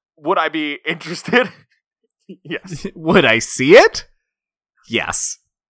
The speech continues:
Speaker 1: Oh, absolutely. With music by Bono and The Edge? Like, come on.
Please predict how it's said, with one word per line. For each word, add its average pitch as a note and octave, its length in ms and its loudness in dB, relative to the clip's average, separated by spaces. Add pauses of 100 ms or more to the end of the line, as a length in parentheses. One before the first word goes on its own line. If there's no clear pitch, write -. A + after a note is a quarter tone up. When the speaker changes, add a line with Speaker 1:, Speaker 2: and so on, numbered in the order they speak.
(140)
Speaker 1:
Oh, C3 220 0
absolutely. B2 640 -8 (300)
With F3+ 160 0
music F3 300 -8
by D#3 140 0
Bono D3 380 0
and C3+ 300 -8
The B2 140 -14
Edge? E3 440 -6
Like, A2 200 -10
come A2+ 160 -10
on. G2+ 160 -2